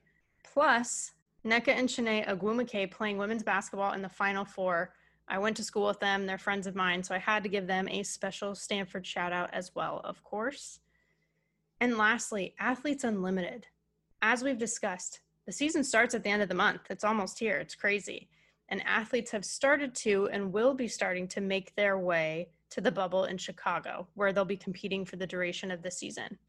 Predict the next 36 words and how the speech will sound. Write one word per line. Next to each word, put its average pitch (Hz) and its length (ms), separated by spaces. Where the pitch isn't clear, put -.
So 190 420
one 180 180
of 190 100
our 196 120
past - 380
guests, - 260
Victoria 190 460
Hayward, 196 400
who 208 140
was 196 140
actually 190 280
the 190 100
first 247 360
to 254 60
sign 160 320
with 160 140
A 165 140
U, 165 420
is 202 220
using 226 240
the 208 80
Bandits 202 400
facilities 240 720
to - 120
get 180 220
some 196 160
work 202 220
in 202 160
in 202 100
the 202 60
meantime. 226 500
So 208 260
the 190 140
countdown 233 640
is 208 320
underway. 196 880